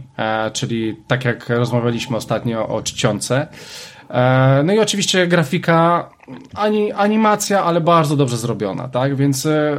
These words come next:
naprawdę Pentinent, e, to była gra, której na pewno szybko nie zapomnę,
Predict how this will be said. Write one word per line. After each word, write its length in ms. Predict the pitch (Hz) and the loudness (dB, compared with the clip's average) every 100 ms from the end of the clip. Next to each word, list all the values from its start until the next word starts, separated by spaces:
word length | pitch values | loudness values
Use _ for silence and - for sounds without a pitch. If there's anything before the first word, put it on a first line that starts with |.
| 135 | -2
naprawdę 460 | 147 160 156 147 143 | 0 2 2 2 2
Pentinent, 640 | 139 156 151 151 143 131 143 | 2 2 4 4 4 2 0
e, 300 | 139 139 127 | 2 2 2
to 120 | 131 135 | 0 2
była 380 | 135 135 135 | 4 4 2
gra, 460 | 127 139 139 143 135 - - - | 2 4 4 2 0 -10 -20 -14
której 220 | - 185 | -2 2
na 120 | 196 196 | 2 2
pewno 180 | 190 | 0
szybko 540 | 165 175 - 165 156 151 | 0 -2 0 4 4 2
nie 120 | 151 | 2
zapomnę, 680 | 143 135 143 143 147 147 147 | 2 2 2 2 4 2 0